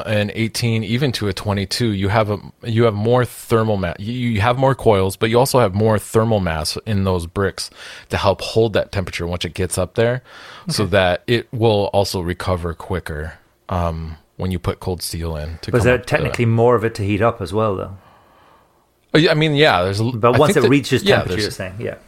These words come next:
Speaker 1: Yeah, once it reaches temperature. And it's the same thing, honestly, with forges. Like, you know, if, to forge a knife, you really only need a small forge. But,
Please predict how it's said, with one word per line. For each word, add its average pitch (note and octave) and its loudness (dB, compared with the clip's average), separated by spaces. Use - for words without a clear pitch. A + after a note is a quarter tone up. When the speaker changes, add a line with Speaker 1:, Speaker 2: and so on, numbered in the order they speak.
Speaker 1:
Yeah, B2 4
once G#2+ -2
it - -2
reaches A2 0
temperature. F2+ -4
And A2+ 0
it's C#3 0
the F#3 0
same E3 2
thing, B2+ 2
honestly, F#2+ 0
with F2+ -2
forges. E2+ -4
Like, E2 -6
you A2 -4
know, F2 -4
if, G#2 -10
to - -6
forge C3 2
a G2 -2
knife, G#2 2
you - 0
really A2+ 4
only F#2 -2
need F#2+ 0
a E2+ 0
small G2 -2
forge. G2+ 0
But, F2+ -2